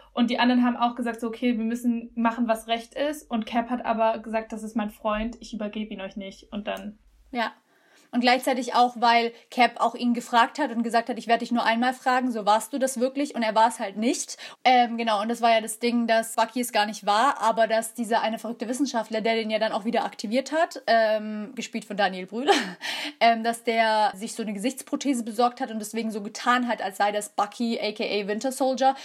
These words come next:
Speaker 2: damit die natürlich alle sauer auf den sind und ja.
Speaker 1: Genau. Aber warum ich ihn gegenüber Black Panther gestellt habe, einmal, weil sie privat dadurch diesen Konflikt haben. Und ich finde auch, dass sie von den Fähigkeiten gut zusammenpassen,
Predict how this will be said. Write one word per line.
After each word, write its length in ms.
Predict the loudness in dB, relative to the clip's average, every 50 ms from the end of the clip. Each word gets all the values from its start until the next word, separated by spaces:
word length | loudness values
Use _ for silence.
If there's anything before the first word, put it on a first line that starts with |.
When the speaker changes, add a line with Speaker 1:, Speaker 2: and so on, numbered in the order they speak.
| -18 -2 0
Speaker 2:
damit 320 | 2 4 4 2 2 2
die 120 | 0 0 0
natürlich 400 | 0 -2 -2 -4 -6 -4 -2 -2
alle 160 | -2 0 2
sauer 320 | 2 2 4 4 4 4
auf 140 | 2 0 0
den 200 | -2 -2 -2 0
sind 300 | 0 0 0 0 -2 -2
und 420 | -4 -6 -6 -6 -6 -6 -8 -10 -12 -16 -20 -20 -20 -20 -20 -20 _ _ _ _ _ 0
ja. 120 | 2 4 4
Speaker 1:
Genau. 320 | 4 2 0 -2 -4 -8 -12 -16 -20 -6 0
Aber 240 | 0 2 2 4 4
warum 280 | 4 4 4 4 2
ich 220 | 2 0 -4 -4 -2
ihn 300 | -2 0 0 0 0 0
gegenüber 420 | 0 0 0 0 2 2 2 2
Black 220 | 2 0 -2 -4 -2
Panther 320 | -2 -2 -2 0 -2 -2
gestellt 400 | -2 -2 -4 -4 -4 -4 -4 -2
habe, 240 | -2 -2 -2 0 0
einmal, 320 | 0 2 2 2 2 2 2
weil 140 | 2 0
sie 400 | 0 0 -2 -2 -2 -2 -6 -10 _
privat 540 | -4 0 0 2 2 4 2 2 2 0 -2
dadurch 240 | -2 -2 -2 -4
diesen 180 | -4 -2 -2 -2
Konflikt 520 | -2 -4 -6 -6 -4 -4 -4 -4 -4 0
haben. 200 | 2 2 2 2 0 -6 -12 -16 _ _ _ _ _ _ _ _ -20 -20 _ _
Und 220 | _ 2 2 2 2
ich 160 | -2 -4 -4
finde 280 | -2 0 0 2 2 2
auch, 100 | 0 0
dass 160 | -2 -4 -4
sie 100 | -6 -6
von 160 | -2 2 2
den 160 | 2 2 2
Fähigkeiten 840 | -2 -4 -4 -2 -2 -2 -2 -4 -6 -6 -4 -2 -2 0 0 0 0
gut 220 | 0 -2 -4 -4 -6
zusammenpassen, 840 | -6 -6 -4 0 0 0 0 0 -2 -4 -4 -4 -4 -6 -6 -6